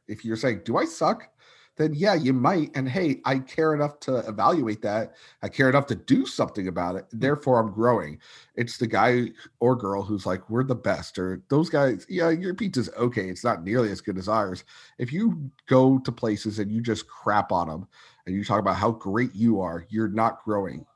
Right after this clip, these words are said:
Speaker 1: And you can't
Speaker 2: Hmm.
Speaker 1: learn anything with your mouth open either.
Speaker 2: Chapter eight, Create million dollar systems. I think that's really important, uh, for any business. But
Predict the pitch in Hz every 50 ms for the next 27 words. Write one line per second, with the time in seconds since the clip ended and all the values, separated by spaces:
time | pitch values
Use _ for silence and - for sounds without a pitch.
0 | _ _ _ 123 156 147 139 254 240 165 147 165 202 196 165 131 117 110 107 -
1 | 113 113 107 110 107 101 107 131 139 131 - 113 92 - - 90 107 113 107 92
2 | 69 65 - _ _ _ _ _ _ _ _ _ - - 180 170 - - 170 160
3 | 160 180 202 214 _ _ _ _ _ _ _ - - 165 175 180 208 233 - 147
4 | 135 139 156 175 190 202 202 196 180 156 147 147 143 147 147 139 131 - - -
5 | - 165 151 - - - 113 98 101 101 101 131 131 139 - 175 165 - 139 123
6 | - 127 127 139 143 139 131 123 - - 131 127 120 120 117 113 107 - 120 110
7 | 107 107 - - 127 123 143 214 240 135 120 113 104 98 107 101 92 - - _
8 | _ _ _ 123 120